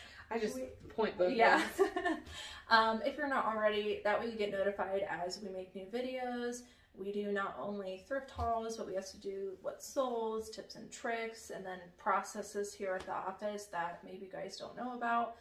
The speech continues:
Speaker 2: Um, a lot of really good information. We might be biased, but I think so. So if you're a new reseller, don't forget to subscribe and hit the notification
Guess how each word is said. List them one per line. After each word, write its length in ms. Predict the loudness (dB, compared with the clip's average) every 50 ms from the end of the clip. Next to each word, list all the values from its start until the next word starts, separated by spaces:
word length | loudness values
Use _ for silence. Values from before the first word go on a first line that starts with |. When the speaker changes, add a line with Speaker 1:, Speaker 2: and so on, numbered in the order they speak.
| -20 -20 -20 -20 _ _
Speaker 2:
Um, 260 | -8 -6 -4 -4 -6 -8 -12 -18 _ _ _ _ _ _
a 20 | -2
lot 140 | -2 -2
of 60 | 0 0
really 180 | 0 -2 -2
good 140 | -2 -4 -4
information. 680 | -4 -4 -4 -4 -4 -4 -4 -4 -4 -4 -2 -2 -2 -4 -4 -6 -10 -12
We 160 | -8 -6 -4
might 200 | -2 -2 -2 -2
be 100 | -4 -4
biased, 500 | -4 -4 -6 -4 -6 -6 -8 -10 -10 -12
but 120 | -10 -8 -4
I 140 | -4 -4 -4
think 280 | -4 -6 -10 -10 -10
so. 360 | -14 -10 -8 -6 -4 -4 -6 -6 -10 -12 -12 -12 -12 -8
So 120 | -6 -6
if 60 | -4
you're 100 | -2 -2
a 20 | -2
new 160 | 0 -2 0 -2
reseller, 500 | -2 -2 -2 -2 2 4 4 6 4 4
don't 160 | 0 -4 -4
forget 200 | -4 -6 -6 -6
to 240 | -4 -8 -8 -8 -8 -10
subscribe 500 | -12 -12 -12 -12 -10 -4 0 0 0 0
and 60 | 0
hit 120 | -4 -4 -6
the 60 | -4
notification 580 | -2 -2 -4 -4 -6 -14 -14 -14 -12 -12 -12